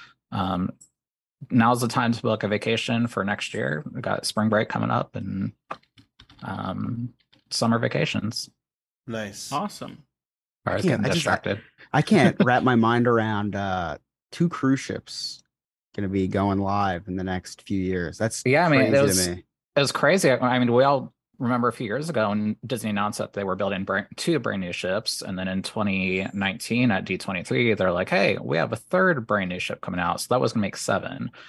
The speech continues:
Speaker 1: Um, so now this is gonna be probably the seventh ship coming out for Di-,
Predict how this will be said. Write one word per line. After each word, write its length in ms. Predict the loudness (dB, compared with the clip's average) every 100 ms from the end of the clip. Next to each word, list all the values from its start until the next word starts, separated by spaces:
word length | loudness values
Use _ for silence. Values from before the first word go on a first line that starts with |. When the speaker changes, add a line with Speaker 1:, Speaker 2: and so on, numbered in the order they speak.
| -20 _ _
Speaker 1:
Um, 180 | -4 -4
so 120 | 0
now 120 | 2 2
this 180 | 2 0
is 120 | -4
gonna 120 | -2
be 540 | 0 0 0 0 -4 -8 _ _ _ _ _ _ -2
probably 320 | 0 4 4
the 120 | 2
seventh 400 | 0 -2 -2 -4
ship 360 | -6 -6 -6 -6
coming 220 | -6 -2
out 220 | 0 0
for 60 | 0
Di-, 140 | -4